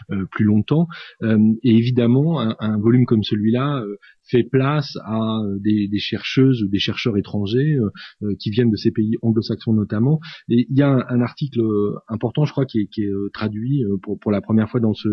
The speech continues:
dans ce volume de, d'Evelyn, euh, Nakano Glenn, qui, qui s'inscrit, dites-vous,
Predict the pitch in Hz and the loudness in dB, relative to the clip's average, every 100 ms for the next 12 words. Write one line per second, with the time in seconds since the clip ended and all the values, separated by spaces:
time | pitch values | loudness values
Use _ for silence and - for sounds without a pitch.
0 | 101 107 101 110 101 123 151 123 104 104 | -2 -4 -4 -2 0 2 4 4 2 2
1 | 110 104 120 123 104 101 101 107 113 - | 2 2 2 2 2 0 -2 -2 -2 0
2 | 117 117 120 104 117 143 165 127 - 123 | 2 4 4 4 2 4 2 0 -2 -10
3 | - - 135 127 - 160 165 131 113 117 | -10 -2 0 0 0 2 4 2 -2 0